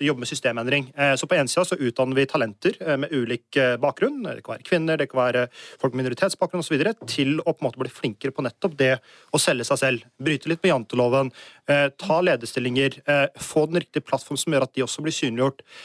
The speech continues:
På den andre siden har jeg også begynt å jobbe mer med organisasjoner, fordi du kan ikke, eh, jobbe med systemendring uten å jobbe med organisasjonene. De skal jo ta inn talentene, de skal ta inn kvinnene, de skal ta inn de med minoritetsbakgrunn,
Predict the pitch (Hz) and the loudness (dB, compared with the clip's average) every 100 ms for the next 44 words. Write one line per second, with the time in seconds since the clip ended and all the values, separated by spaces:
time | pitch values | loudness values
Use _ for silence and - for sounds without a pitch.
0 | - - - 190 147 214 202 185 156 147 | -20 -6 0 0 2 2 2 0 -2 0
1 | 151 135 135 135 147 160 - 139 269 - | 2 2 2 2 2 0 -2 0 0 0
2 | 175 151 160 160 135 127 123 165 165 - | 0 2 2 0 0 -2 -2 -2 -2 2
3 | 151 151 151 120 147 - 127 117 135 175 | 2 4 2 0 -2 0 0 0 -2 0
4 | 143 104 131 113 110 117 127 139 113 135 | 0 0 -2 -2 -4 -8 -6 -6 -2 -2
5 | 123 _ 147 147 - 135 - 156 120 113 | -2 _ -4 -2 -2 -4 -2 0 0 0
6 | 139 110 - 143 170 - 113 110 110 185 | -4 -4 -2 -2 -2 -4 -8 -8 -2 0
7 | 175 165 151 - - 123 117 120 123 120 | 2 0 -2 -6 -4 -2 -2 -8 -10 -10
8 | 120 117 185 175 170 - 208 | -10 -4 -4 -2 -2 0 -2